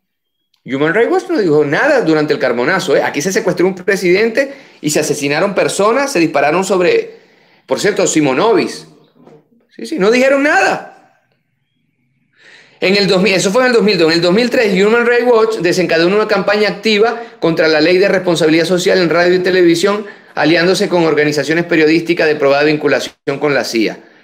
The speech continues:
En dos mil cuatro, José Vicente Rangel, entonces vicepresidente de Venezuela,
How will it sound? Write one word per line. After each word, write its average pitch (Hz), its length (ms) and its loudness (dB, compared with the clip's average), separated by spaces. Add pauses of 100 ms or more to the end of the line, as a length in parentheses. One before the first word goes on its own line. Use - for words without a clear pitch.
(920)
En 208 200 0
dos 190 160 2
mil 233 200 0
cuatro, 214 520 2
José 160 260 0
Vicente 170 320 0
Rangel, 208 320 2
entonces 175 320 0
vicepresidente 160 720 0
de 180 80 2
Venezuela, 185 720 0